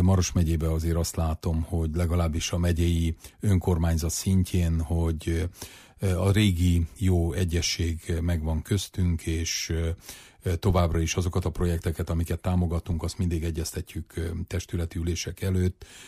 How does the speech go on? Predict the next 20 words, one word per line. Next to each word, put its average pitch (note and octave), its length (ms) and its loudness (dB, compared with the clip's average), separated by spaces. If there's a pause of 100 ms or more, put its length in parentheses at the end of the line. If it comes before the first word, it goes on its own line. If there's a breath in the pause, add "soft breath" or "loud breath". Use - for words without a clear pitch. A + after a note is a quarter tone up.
(140 loud breath)
és F2 480 -2
nagyjából F2 480 2
összhang E2 420 0
van F2 280 2 (300 loud breath)
minden F2+ 260 4
egyes D#2+ 340 -2
projektnél, F2 460 0
minden F2 240 2
egyes D#2+ 260 -4
pályázatnál. F2 960 -2 (480 loud breath)
Ö, F#2+ 160 0
tehát, F2+ 520 2
ö, F2+ 200 2
nem G2 260 4
mondhatom F2 520 2
azt, E2+ 220 -2
hogy E2 460 0
az F#2 160 0
a F2+ 40 2
bukaresti, E2+ 800 -2